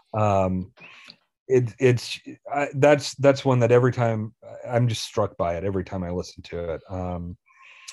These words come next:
and trying to th-, oh, Yasmin Williams,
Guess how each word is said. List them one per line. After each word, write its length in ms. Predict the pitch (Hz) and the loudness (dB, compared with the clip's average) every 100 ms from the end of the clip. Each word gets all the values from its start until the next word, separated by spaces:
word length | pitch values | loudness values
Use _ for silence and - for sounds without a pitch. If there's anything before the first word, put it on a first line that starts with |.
| - _ _ _ _ _ | -20 _ _ _ _ _
and 460 | 107 107 107 107 104 | -4 0 0 0 -2
trying 200 | - 139 | -2 -2
to 60 | |
th-, 140 | 131 - | 0 2
oh, 180 | 127 127 | 4 4
Yasmin 540 | 131 135 143 143 131 | 4 4 4 2 4
Williams, 580 | 127 127 101 76 73 | 4 4 2 -4 -14